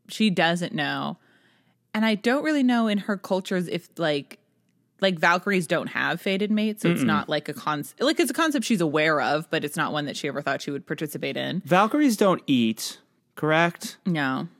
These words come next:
Speaker 2: Even though when the Valkyries hang out, 'cause she lives with a bunch of Valkyries.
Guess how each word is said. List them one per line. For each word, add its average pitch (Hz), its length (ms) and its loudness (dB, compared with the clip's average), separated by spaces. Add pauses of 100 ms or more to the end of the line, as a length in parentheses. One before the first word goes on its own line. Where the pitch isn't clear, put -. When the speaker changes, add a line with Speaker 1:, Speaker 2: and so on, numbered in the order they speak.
(160)
Speaker 2:
Even 170 220 4
though 156 480 2
when 143 360 2
the 135 80 2
Valkyries 147 420 4
hang 139 160 2
out, 131 160 2
'cause 135 160 -4
she 196 400 2
lives 151 320 4
with 127 100 0
a - 40 -6
bunch 117 200 2
of 110 60 -4
Valkyries. 95 720 -2